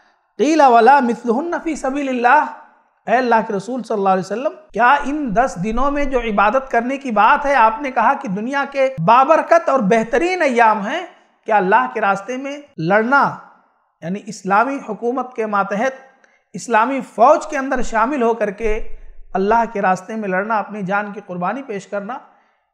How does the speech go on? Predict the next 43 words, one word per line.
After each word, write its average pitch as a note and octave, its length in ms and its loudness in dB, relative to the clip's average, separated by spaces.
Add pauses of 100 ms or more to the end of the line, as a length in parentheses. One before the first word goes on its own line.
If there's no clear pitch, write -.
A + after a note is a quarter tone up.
(260)
क्या A#3+ 140 2 (140)
इससे E4 400 -2
भी F4 140 4
ज़्यादा D#4+ 320 4
फजीलत D4 440 0
वाले C#4 260 2
ये C#4 100 -2
दस A#3 200 0
दिन B3+ 200 -4
हैं?" B3+ 420 -6 (460)
तो F3 60 -6
अल्लाह G3+ 260 2
के G3 120 -6
रसूल G#3+ 300 -4
सल्लल्लाहु F#3+ 340 -2
अलैहि F3+ 100 -2
वसल्लम G3+ 280 -8
ने G3 120 -8
कहा, F#3+ 160 2
"हाँ, G3+ 640 2
सिवाय B3 540 4 (120)
उस - 360 -8
अल्लाह A3+ 300 2
के G#3+ 120 -4
रास्ते G#3 380 0
में A#3+ 100 -8
लड़ने G3+ 260 -2
वाले A3 300 2
के B3 200 -4 (960)
जो D#3+ 300 -4 (140)
अल्लाह G#3+ 340 0
के G3 120 -8
रास्ते F#3 380 -4
में G#3+ 360 -14
निकले F#3+ 420 -6 (160)
लड़ने G3+ 320 -4
के F#3+ 160 -6
लिए G3 240 -4
और G#3 200 -6
वो B3+ 160 -8
शहीद G#3+ 340 -6
हो E3 120 -4
जाए, C3+ 200 -12